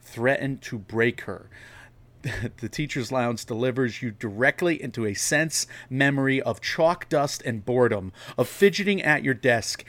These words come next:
and gazing longingly through big windows that seem tauntingly designed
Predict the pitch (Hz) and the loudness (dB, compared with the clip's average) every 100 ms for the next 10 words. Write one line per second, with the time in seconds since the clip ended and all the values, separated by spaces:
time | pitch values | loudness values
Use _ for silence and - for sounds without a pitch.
0 | - 143 127 143 175 180 185 139 147 175 | -6 -4 2 4 4 4 2 4 4 4
1 | 147 120 113 - 127 104 160 160 143 139 | 2 0 -2 -4 -4 0 2 2 2 2
2 | 117 110 104 113 - 147 135 - - 156 | 2 2 0 -4 -4 -4 -4 -6 4 4
3 | 185 180 151 139 117 110 131 135 127 123 | 6 4 4 2 0 -2 0 2 2 0